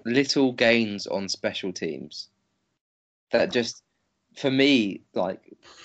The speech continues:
you, you read into it more than, it doesn't affect the game that much, but it affects, like, the mentality of the game. And when you're t-, winning,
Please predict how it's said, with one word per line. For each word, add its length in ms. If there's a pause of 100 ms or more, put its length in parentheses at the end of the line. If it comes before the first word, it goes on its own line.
(420)
you, 280
you 180
read 260
into 220
it 80
more 200
than, 140
it 60
doesn't 220
affect 380
the 60
game 260
that 280
much, 580
but 120
it 160
affects, 360
like, 180
the 80
mentality 640
of 120
the 80
game. 280
And 160 (380)
when 180
you're 140
t-, 200 (120)
winning, 360